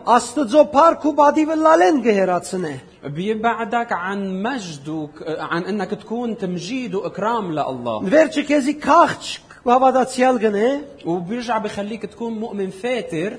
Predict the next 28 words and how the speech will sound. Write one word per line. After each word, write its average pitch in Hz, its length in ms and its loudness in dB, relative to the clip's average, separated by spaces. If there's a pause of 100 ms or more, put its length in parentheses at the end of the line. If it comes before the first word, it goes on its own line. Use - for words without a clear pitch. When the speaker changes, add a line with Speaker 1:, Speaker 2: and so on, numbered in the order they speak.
Speaker 1:
Եդևեն, 294 760 6 (260)
ը, 214 120 0 (100)
համալսարան 285 680 4
գերտաս, 233 500 2 (240)
Speaker 2:
ومن 214 220 -4
بعدها 226 260 -4
بتروح 214 360 -8
على 196 160 -2
الجامعة. 175 720 -6 (160)
Speaker 1:
քիչ 254 180 0
մը 277 160 -2
կսպաղվիս, 220 640 0 (240)
Speaker 2:
بتلتهي 202 600 -4
شوي. 165 520 -2
Speaker 1:
վերջը 285 280 4 (100)
կորց 320 300 2
կգտնես 226 640 -2
կսպաղվիս, 190 720 -4 (220)
Speaker 2:
بعدين 190 500 0
بتنشغل 202 760 -6
بشغلك. 175 920 -4 (180)
Speaker 1:
վերջը 294 360 4
կամուսնանաս 320 760 2
կսպաղվիս, 226 600 0
Speaker 2:
وبعدين 196 340 -4
بتتجوز 220 540 -4
وبتنشغل. 170 720 -6
Speaker 1:
վերջը 294 260 4